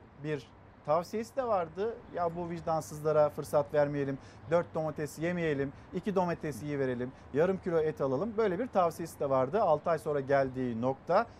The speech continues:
e, enflasyon da ortada. tüik'in enflasyonu bile yüzde seksen seviyesinde. Şimdi kendisinin de geçinemediğini, danışmanlarından borç aldığını söylüyor.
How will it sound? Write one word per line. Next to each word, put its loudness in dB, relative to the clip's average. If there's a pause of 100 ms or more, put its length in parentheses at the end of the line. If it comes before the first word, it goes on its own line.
(160)
e, 2
enflasyon 0
da 4
ortada. 0 (300)
tüik'in -4
enflasyonu -2
bile 4 (100)
yüzde -2
seksen -2
seviyesinde. -4 (280)
Şimdi -2
kendisinin -4
de 0
geçinemediğini, -4 (320)
danışmanlarından 4
borç 8
aldığını 4
söylüyor. 4